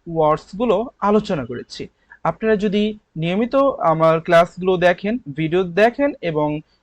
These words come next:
আপনারা যদি কমেন্ট করে মতামত জানান, আহ, যে আপনাদের, আহ, ক্লাসটা ভালো লেগেছে এবং এই টাইপের, আহ, ক্লাস আপনারা চান বা এই পিডিএফ ফাইলটা আপনাদের প্রয়োজন, তাহলে অবশ্যই কমেন্ট করে জানাবেন এবং ইনবক্সে মেসেজ দিতে ভুলবেন না।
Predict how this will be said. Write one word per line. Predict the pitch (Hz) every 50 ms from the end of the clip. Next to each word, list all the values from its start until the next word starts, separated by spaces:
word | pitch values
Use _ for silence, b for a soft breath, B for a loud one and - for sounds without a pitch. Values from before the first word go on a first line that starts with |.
| _ -
আপনারা | - 151 - - 170 170 165
যদি | 165 170 175 160 185
কমেন্ট | 175 - 185 185 214 240 233 -
করে | - 269 262
মতামত | 254 220 190 190 - 254 262 262
জানান, | 185 156 156 135 127 135 196 214 - _ _ _ -
আহ, | 151 147 139 135 135 135
যে | 131 - 151 147 143
আপনাদের, | 143 147 - - 175 165 151 165 160 160 156 156 - -
আহ, | 135 139 139 135
ক্লাসটা | - 165 165 170 - - 202 170
ভালো | 160 156 165 160 170 190
লেগেছে | 214 220 180 190 170 - - - 214 247 - b b b b -
এবং | 165 160 156 156 160 - -
এই | 180 202 233 220
টাইপের, | - 269 254 254 214 247 247 240 247 247 233 _ _ _ -
আহ, | 170 165 160 160 160
ক্লাস | 160 175 160 156 160 - -
আপনারা | 170 170 165 - 190 196 196
চান | 175 - 185 170 151 151 156 165
বা | 160 160
এই | 165 170 165 _ -
পিডিএফ | 220 226 220 262 262 - _
ফাইলটা | - 226 196 202 214 208 208 214 202
আপনাদের | 185 165 160 - - 170 160 165 165 160
প্রয়োজন, | - - 240 269 269 185 160 160 202 208 - _ _ _ -
তাহলে | 196 196 208 196 165
অবশ্যই | 175 180 202 220 - - - 202 190 233
কমেন্ট | - - 202 180 180 185 196 190
করে | - - 214 208 208
জানাবেন | 160 175 147 131 131 139 135 202 247 285 - _ _ _ -
এবং | - 156 143 135 135 151 147 - -
ইনবক্সে | 175 180 185 202 214 214 - 254
মেসেজ | 208 180 175 175 - 214 196
দিতে | 170 190 196 254 247
ভুলবেন | 175 160 160 151 127 131 123 117
না। | 117 117 127 190